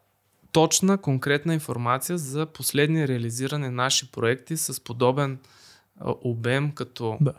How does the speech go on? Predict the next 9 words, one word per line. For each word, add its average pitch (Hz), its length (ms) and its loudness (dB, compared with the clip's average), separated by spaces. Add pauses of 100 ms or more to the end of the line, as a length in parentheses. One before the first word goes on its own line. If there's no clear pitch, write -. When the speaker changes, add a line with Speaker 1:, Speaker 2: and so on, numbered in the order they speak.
(320)
Speaker 1:
а, 110 480 -2 (1080)
като, 120 480 -6
нали, 208 360 -8
квадратура 160 240 2 (300)
Speaker 2:
Изпълнение. 120 360 6 (580)
Speaker 1:
и 185 80 2
с 180 200 -2
подобен 165 380 4
стил. 127 360 -2